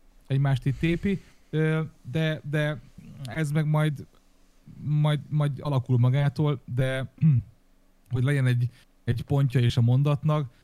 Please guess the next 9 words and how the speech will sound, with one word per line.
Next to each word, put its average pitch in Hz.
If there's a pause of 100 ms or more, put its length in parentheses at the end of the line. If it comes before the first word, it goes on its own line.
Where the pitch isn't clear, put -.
(140)
Én 139
úgy 151
gondolom, 131
hogy 127
az 117
e-sport 123
idehaza, 117 (920)
ö, 117 (360)
ö, 113